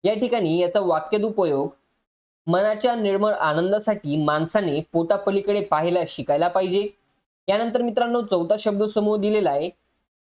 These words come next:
कचाट्यात सापडणे. या ठिकाणी याचा वाक्यात उपयोग होणार आहे तो म्हणजे शाळेत परीक्षा उत्तीर्ण झाल्यावर सार्थक विज्ञान शाखेत प्रवेश घ्यावा की वाणिज्य शाखेत प्रवेश घ्यावा या कचाट्यात सापडला.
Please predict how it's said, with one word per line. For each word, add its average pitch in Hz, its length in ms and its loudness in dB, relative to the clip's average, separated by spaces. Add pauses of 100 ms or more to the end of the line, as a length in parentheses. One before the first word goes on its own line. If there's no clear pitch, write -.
(400)
कचाट्यात 208 580 0
सापडणे. 185 520 0 (340)
या 190 120 2
ठिकाणी 220 280 0
याचा 214 240 0
वाक्यात 185 400 0
उपयोग 214 280 0
होणार 214 220 0
आहे 151 140 -2
तो 185 140 -2
म्हणजे 185 460 -2 (560)
शाळेत 196 300 2
परीक्षा 214 280 0
उत्तीर्ण 214 460 0
झाल्यावर 208 500 0
सार्थक 175 640 0 (280)
विज्ञान 202 320 0
शाखेत 220 400 -2
प्रवेश 202 320 0
घ्यावा 160 380 2
की 165 240 -4
वाणिज्य 196 460 0
शाखेत 220 340 -2
प्रवेश 196 300 0
घ्यावा 160 340 2 (320)
या 196 140 2
कचाट्यात 190 600 -2
सापडला. 135 440 0